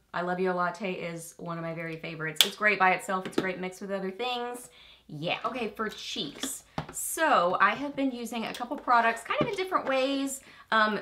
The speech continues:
these two right here. So I like this, this way the most. So let me describe this way. What is this way? Starting with the e.l.f.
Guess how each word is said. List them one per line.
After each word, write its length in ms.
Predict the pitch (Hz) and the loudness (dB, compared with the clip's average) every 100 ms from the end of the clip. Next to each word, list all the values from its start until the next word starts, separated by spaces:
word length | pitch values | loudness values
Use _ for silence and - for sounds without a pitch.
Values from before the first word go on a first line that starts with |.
| 180 | -2
these 280 | 220 226 - | 0 0 -2
two 200 | 240 196 | 0 2
right 200 | 190 - | 2 0
here. 220 | 151 - | -8 -8
So 680 | - - 240 233 220 220 220 - _ _ 226 | -8 2 8 8 8 4 -4 -10 _ _ 12
I 100 | 226 | 12
like 460 | 226 233 269 285 - _ _ _ | 8 6 6 0 -14 _ _ _
this, 420 | 180 175 208 214 - | -6 0 0 0 -8
this 460 | 175 165 220 220 214 | -8 -4 -2 -2 0
way 480 | 196 190 190 190 - | 2 4 2 0 -2
the 100 | 190 | -2
most. 400 | - - - - | -2 -4 -6 -4
So 160 | 196 | -2
let 140 | 190 185 | 0 0
me 80 | 180 | -2
describe 380 | 175 170 156 | -4 -6 -6
this 180 | 156 - | -8 -12
way. 180 | - - _ | -14 -16 _
What 180 | 165 185 | -6 -4
is 100 | 165 | -4
this 220 | 160 - | -8 -10
way? 200 | - - - - - | -14 -14 -20 -20 -16
Starting 480 | - - 220 311 285 | -4 8 8 8 4
with 220 | 240 247 | 2 0
the 220 | 220 196 | -2 0
e.l.f. 420 | 185 196 220 226 | 4 6 4 0